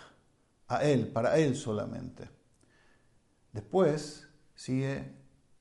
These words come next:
¿qué tenemos que hacer para él? La morada.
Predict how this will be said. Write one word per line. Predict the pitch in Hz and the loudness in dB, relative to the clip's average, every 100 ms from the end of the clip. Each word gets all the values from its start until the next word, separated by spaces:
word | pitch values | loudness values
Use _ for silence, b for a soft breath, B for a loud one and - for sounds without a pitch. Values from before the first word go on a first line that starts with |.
| _ _ _ _ _ - | _ _ _ _ _ -14
¿qué | - 160 | -4 -4
tenemos | 151 113 107 101 | -2 -2 -2 -4
que | - | -8
hacer | 92 98 95 | -10 -10 -8
para | 95 92 | -8 -6
él? | 92 - - - - | -8 -10 -16 -16 -10
La | 95 | -6
morada. | 117 139 156 120 104 | -4 -2 -4 -6 -8